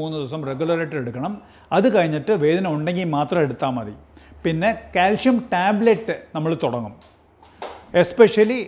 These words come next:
ആ തൈറോയിഡ് കൂടുതൽ എടുക്കുവാണെങ്കിൽ, സബ് ടോട്ടൽ, നിയർ ടോട്ടലൊക്കെ എടുക്കുകയാണെങ്കിൽ അത് രണ്ട് ടാബ്ലറ്റ് രാവിലെയും രണ്ട് ഉച്ചയ്ക്കും രണ്ട് രാത്രിയും. അപ്പോൾ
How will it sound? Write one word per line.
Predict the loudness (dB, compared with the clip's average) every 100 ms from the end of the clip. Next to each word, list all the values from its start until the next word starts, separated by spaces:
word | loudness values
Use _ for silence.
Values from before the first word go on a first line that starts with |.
| -12 _ -4
ആ | 0 0 -2 -2
തൈറോയിഡ് | 0 2 2 0 -2 0
കൂടുതൽ | 2 4 2 0
എടുക്കുവാണെങ്കിൽ, | 0 0 -2 -4 -8 -6
സബ് | -6 -2
ടോട്ടൽ, | -4 -2 -6
നിയർ | -6 -6
ടോട്ടലൊക്കെ | -6 -6 -6 -8
എടുക്കുകയാണെങ്കിൽ | -8 -10 -8 -8 -10 -10 -20 -20 -2
അത് | 2 4 4
രണ്ട് | 4 2 2 0
ടാബ്ലറ്റ് | 0 0 -2 -2
രാവിലെയും | -2 -2 -2 -2 -4 -4
രണ്ട് | -2 2 2
ഉച്ചയ്ക്കും | 2 -6 -6 -6 -6
രണ്ട് | -6 -4
രാത്രിയും. | -4 -6 -10 -12 -12 -16 _ _ _ _ _
അപ്പോൾ | 0